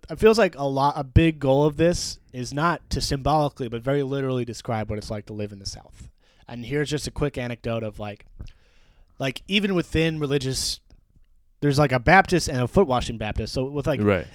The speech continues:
Speaker 1: within the specific sect of Christianity, the more conservative is of that is telling the more liberal of that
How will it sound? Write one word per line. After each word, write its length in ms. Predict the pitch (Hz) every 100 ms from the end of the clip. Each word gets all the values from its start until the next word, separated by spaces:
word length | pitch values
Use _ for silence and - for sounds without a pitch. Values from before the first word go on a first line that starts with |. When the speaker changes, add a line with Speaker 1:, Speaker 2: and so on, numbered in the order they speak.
| -
Speaker 1:
within 260 | 165 180 262
the 80 | 226
specific 460 | - 175 208 175 -
sect 260 | 180 165
of 60 | 135
Christianity, 840 | - 143 - 135 156 143 117 107 - _ - _ -
the 80 | 143
more 200 | 170 190
conservative 640 | 151 - 185 170 156 131
is 220 | 123 - _
of 220 | 143 175 139
that 220 | 127 127
is 160 | 135
telling 320 | - 160 151 143
the 60 |
more 180 | 135 135
liberal 380 | 127 147 135 123
of 100 | 120
that 200 | 120 117